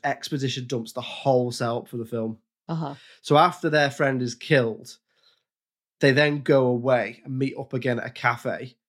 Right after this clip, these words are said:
Speaker 1: And that's when Paul Giamatti goes, "This is who killed him, and this is why, and this is what he told him, and this is, uh,"
Speaker 2: Uh-huh.
Speaker 1: and there's no,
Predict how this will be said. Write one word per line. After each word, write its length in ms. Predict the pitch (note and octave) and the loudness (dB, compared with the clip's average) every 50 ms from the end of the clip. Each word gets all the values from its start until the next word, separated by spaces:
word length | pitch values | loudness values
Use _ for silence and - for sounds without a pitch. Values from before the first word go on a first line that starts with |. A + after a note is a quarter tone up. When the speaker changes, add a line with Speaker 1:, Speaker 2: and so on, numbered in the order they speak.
| _ _ _ _ _ _ _ - | _ _ _ _ _ _ _ -2
Speaker 1:
And 160 | A#2+ A#2+ A#2+ | 0 2 2
that's 280 | B2 A#2+ - - - | 2 2 0 -2 -4
when 160 | C3+ C3 A#2+ A2+ | -4 -4 -2 -2
Paul 240 | C3+ B2+ B2 B2 | 0 0 0 0
Giamatti 400 | B2 C3 B2+ B2 B2 B2 A#2 C3 | 0 -2 -2 0 0 0 0 0
goes, 180 | A#2 B2+ B2 B2 | -2 -2 2 4
"This 140 | G3+ G#3 F#3 | 4 4 4
is 80 | F#3 | 4
who 100 | D#3 D#3+ | 2 2
killed 340 | C#3+ - F3+ F3+ F#3 F3+ C#3 | 2 2 2 2 2 4 2
him, 100 | D3 C3+ | 2 0
and 100 | C3 C3+ | 2 0
this 120 | D3+ D3 - | 0 -2 -2
is 140 | C#3 B2 | -4 -4
why, 300 | B2 C#3 C#3+ D3 D3+ D3 | 2 4 6 6 6 4
and 120 | C3+ B2+ C3 | 2 0 -2
this 120 | C3 - | -4 -6
is 60 | C3 C3 | -6 -4
what 100 | C3+ A2 | -4 -4
he 60 | C3 | -4
told 340 | B2+ - D3 C#3+ D3 C#3+ C#3 | 0 2 4 4 4 4 2
him, 80 | B2 | -2
and 100 | B2 A#2+ | -2 0
this 160 | C3 C#3 B2+ - | 0 -2 -2 -2
is, 140 | C3 B2 | -2 0
uh," 100 | D3 D3+ D3 | 2 4 4
Speaker 2:
Uh-huh. 260 | C#3 C3+ C3+ - - - - _ _ _ _ | 4 4 2 0 -2 -4 -10 _ _ _ _
Speaker 1:
and 260 | D3 C#3+ D3 D3+ D3+ - _ | 0 0 0 0 -2 -6 _
there's 240 | D3 D3 D3 B2+ C#3 | -2 0 0 0 2
no, 300 | D#3 D#3 D#3 D3+ C#3 - | 4 6 6 4 4 0